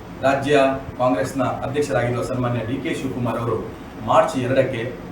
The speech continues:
ಕಾರ್ಕಳಕ್ಕೆ ಆಗಮಿಸ್ತಾ ಇದ್ದಾರೆ. ಪ್ರಥಮ ಬಾರಿಗೆ ಕಾರ್ಕಳಕ್ಕೆ ಅವರು ಆಗಮಿಸುವ ಸಂದರ್ಭದಲ್ಲಿ ಅವರನ್ನ ಅತ್ಯಂತ ಅದ್ದೂರಿಯಾಗಿ ಒಂದು ಸ್ವಾಗತಿಸುವ ಕಾರ್ಯಕ್ರಮ, ಅದರ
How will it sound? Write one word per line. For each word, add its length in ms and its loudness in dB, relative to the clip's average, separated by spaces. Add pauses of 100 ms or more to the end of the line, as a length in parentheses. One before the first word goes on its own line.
(240)
ಕಾರ್ಕಳಕ್ಕೆ 460 2
ಆಗಮಿಸ್ತಾ 420 -2
ಇದ್ದಾರೆ. 240 -2 (320)
ಪ್ರಥಮ 380 4
ಬಾರಿಗೆ 280 6 (100)
ಕಾರ್ಕಳಕ್ಕೆ 500 0 (180)
ಅವರು 180 -4 (180)
ಆಗಮಿಸುವ 380 0
ಸಂದರ್ಭದಲ್ಲಿ 420 -2 (500)
ಅವರನ್ನ 280 6 (100)
ಅತ್ಯಂತ 320 2 (140)
ಅದ್ದೂರಿಯಾಗಿ 600 8 (240)
ಒಂದು 180 -2
ಸ್ವಾಗತಿಸುವ 580 0
ಕಾರ್ಯಕ್ರಮ, 320 0 (480)
ಅದರ 160 0